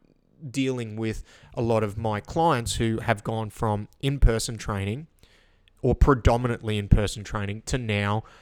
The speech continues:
predominantly remote coaching. And one line that I hear a lot is, "I feel I need somebody there, otherwise I won't show up."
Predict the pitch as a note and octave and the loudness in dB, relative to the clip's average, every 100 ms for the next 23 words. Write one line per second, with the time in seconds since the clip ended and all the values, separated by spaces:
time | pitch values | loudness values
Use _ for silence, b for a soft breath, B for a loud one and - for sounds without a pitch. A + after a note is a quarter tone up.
0 | B - C3+ A2+ G#2+ G#2 G#2+ A#2+ A2+ G#2+ | B 4 4 4 0 0 -6 -2 -2 -2
1 | - C3+ B2+ B2 A#2 - - - - - | -4 -4 -2 -2 -6 -4 -4 -6 -12 -14
2 | - _ C3 B2+ B2+ - _ _ _ _ | -20 _ -4 -2 -4 -12 _ _ _ _
3 | _ - - A#2+ C3+ F3 F3+ D#3+ B2+ A#2 | _ -16 -12 0 2 2 2 2 0 -4
4 | A#2 - B2 G2+ G2+ G#2 G#2 - - - | -4 -4 -4 -4 -6 -6 -8 -10 -18 -18
5 | B B B B - A#2+ G#2+ G#2 - b | B B B B -4 -2 0 -2 -6 b
6 | b b _ B2 A#2+ - - C3+ D#3 E3+ | b b _ -6 -4 -8 -2 0 2 0
7 | E3 B2 B2 B2+ - - - A#2 A2 A2 | -2 -2 -2 -2 -2 -2 -2 -4 -2 -2
8 | G#2+ G#2 G#2 G2+ G#2+ G#2+ G#2+ - _ _ | -2 -4 -4 -4 -4 -4 -8 -12 _ _
9 | _ _ _ _ _ A#2+ A2+ A#2 G2+ G#2+ | _ _ _ _ _ -2 0 0 0 0
10 | G#2+ G#2+ - G#2 G2+ G2+ G2+ - - G2+ | 0 0 0 0 0 -4 -4 -8 -8 -6
11 | G2 F2+ - | -8 -12 -6